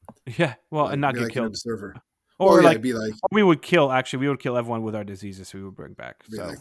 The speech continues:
Speaker 2: yeah, well,
Speaker 1: we
Speaker 2: no,
Speaker 1: would start a
Speaker 2: yeah.
Speaker 1: plague. <laughs>
Speaker 2: Well, do, be like, um, I'm not saying, like,
Speaker 1: You would
Speaker 2: I don't know, be
Speaker 1: sneeze
Speaker 2: like,
Speaker 1: and it would be over.
Speaker 2: be like the Watcher from, like, mm, from, like, the What If. Just watch what's going
Speaker 1: Ooh,
Speaker 2: on.
Speaker 1: it would be cool.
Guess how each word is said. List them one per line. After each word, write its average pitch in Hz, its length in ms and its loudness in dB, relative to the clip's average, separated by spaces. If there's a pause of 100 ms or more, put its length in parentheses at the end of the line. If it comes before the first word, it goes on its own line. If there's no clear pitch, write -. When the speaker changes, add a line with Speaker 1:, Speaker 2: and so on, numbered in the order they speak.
Speaker 2:
yeah, 113 220 -10 (140)
well, - 160 -12
Speaker 1:
we 147 60 -8
Speaker 2:
no, 139 100 -6
Speaker 1:
would 127 100 -8
start 117 200 -6
a 104 80 -10
Speaker 2:
yeah. 127 340 -2 (800)
Speaker 1:
plague. 254 120 2
<laughs> - 100 -20
Speaker 2:
Well, 143 220 4
do, 190 220 2
be 208 120 4
like, 208 180 4
um, 156 320 -2
I'm 156 80 -12
not 156 160 -10
saying, - 200 -10
like, - 100 -14
Speaker 1:
You 220 60 0
would 196 100 0
Speaker 2:
I - 20 -2 (120)
don't 160 80 -2
know, 151 60 4
be 147 60 6
Speaker 1:
sneeze 151 80 2 (140)
Speaker 2:
like, - 20 -2
Speaker 1:
and 143 100 -2
it - 40 0
would 127 80 -6
be 123 120 -4
over. 113 280 -6 (580)
Speaker 2:
be 165 80 -4
like 147 140 0
the 135 80 -2
Watcher 120 480 -6
from, 101 180 -16
like, 98 200 -14 (420)
mm, 107 140 -12 (440)
from, 117 80 -12
like, 101 220 -16
the 95 260 -16 (300)
What 104 160 -10
If. - 240 -16 (120)
Just - 200 -20 (420)
watch - 180 -16
what's - 120 -18
going - 180 -14
Speaker 1:
Ooh, - 60 -16
Speaker 2:
on. 107 160 -20
Speaker 1:
it - 20 -18
would 127 140 -16
be 120 100 -18
cool. 113 260 -20